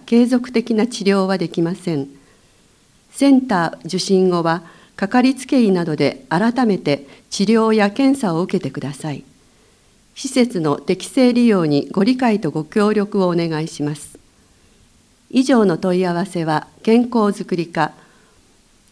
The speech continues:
九七三の三七零零。夜間休日に急病になった時の相談先、静岡県内の当番医情報、零八零零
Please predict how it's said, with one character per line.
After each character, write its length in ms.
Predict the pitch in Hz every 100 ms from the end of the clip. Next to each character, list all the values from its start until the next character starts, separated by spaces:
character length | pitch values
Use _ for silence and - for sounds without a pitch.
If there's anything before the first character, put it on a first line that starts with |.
| -
九 220 | 262 262
七 280 | 247 214 214
三 320 | 190 165 160
の 200 | 156 -
三 320 | - 226 240 247
七 260 | 226 147
零 240 | 147 143 143
零。 280 | 135 123 - - - - _ _ _ _ _ _ _ _ _ _ _ _
夜 160 | 233 269
間 340 | 262 190 165
休 300 | - 240 233
日 300 | 226 226 214
に 240 | 208 190
急 260 | - 262 262
病 220 | 262 247
に 100 | 240
な 120 | 240 247
っ 100 | -
た 100 | 202
時 280 | 175 175
の 180 | 160 147 -
相 260 | - 208
談 220 | 202 185 196
先、 500 | 160 - 156 - - _ _ _ _ _
静 340 | - 214 240
岡 240 | 277 277 262
県 300 | 262 247 220
内 200 | 175 170
の 220 | 156 147 -
当 220 | 247 247
番 280 | 247 233 233
医 80 |
情 240 | 226 208 175
報、 380 | 151 143 135 - - _ _ -
零 220 | 240 269
八 360 | 277 262 254 180
零 260 | 190 185
零 320 | 180 165 139